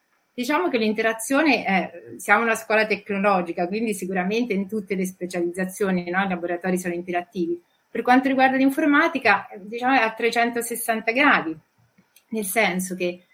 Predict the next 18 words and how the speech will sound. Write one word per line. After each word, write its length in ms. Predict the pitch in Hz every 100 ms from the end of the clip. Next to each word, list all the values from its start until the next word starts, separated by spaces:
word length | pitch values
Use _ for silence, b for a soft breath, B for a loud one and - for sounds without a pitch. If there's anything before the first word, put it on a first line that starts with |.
| _
l'interazione 840 | 214 208 220 220 - 302 339 220
è 40 | 196
sia 300 | 190 220 196
con 160 | 214
i 60 | 214
docenti 680 | 208 202 170 247 269 269 330
nelle 220 | 285 185
ore 180 | 180 180
di 80 | 175
laboratorio, 840 | 175 175 175 185 254 254 262 269
tra 180 | 269 190
i 120 | 190 185
gruppi, 420 | 247 254 - 240
perché 220 | 202 208
lavoriamo 440 | 196 196 190 190 196
molto 360 | 208 208 -
in 200 | 190 185
team, 420 | 190 202 226 294